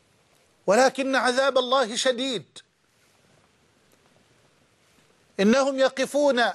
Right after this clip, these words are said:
يوما لم يقف واحد منهم مثله في حياته قط. الملوك والحكام والرؤساء والأمراء والوزراء والأغنياء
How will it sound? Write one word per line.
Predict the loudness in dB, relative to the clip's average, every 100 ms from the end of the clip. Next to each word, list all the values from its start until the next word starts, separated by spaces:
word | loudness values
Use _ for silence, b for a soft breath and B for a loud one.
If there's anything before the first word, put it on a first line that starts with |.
| -4
يوما | 0 2 2 -2 -6
لم | -6 -2 -2 0
يقف | 0 0 0 -8 -8
واحد | -4 2 2 2 -2 -6
منهم | -6 -6 -6 -4 -2 -2 -2
مثله | -2 -2 -2 0 -2
في | -4 -4
حياته | 0 0 2 0 -4 -4 -4
قط. | 0 0 0 _ _ _ -20 _ _ _ _ _ _ _ _ _ _ _ _ _ -6
الملوك | 0 0 2 0 0 -2 _ _ -20 -8
والحكام | -2 0 0 -4 -2 0 0 0 -2 -10 _
والرؤساء | -2 0 0 -2 0 2 2 2 -2 _ _ _ -4
والأمراء | -2 0 0 2 2 4 2 0 _ b b b
والوزراء | -2 0 0 0 2 2 2 2 0 _ -2
والأغنياء | -2 0 -2 -2 -2 0 2 2 0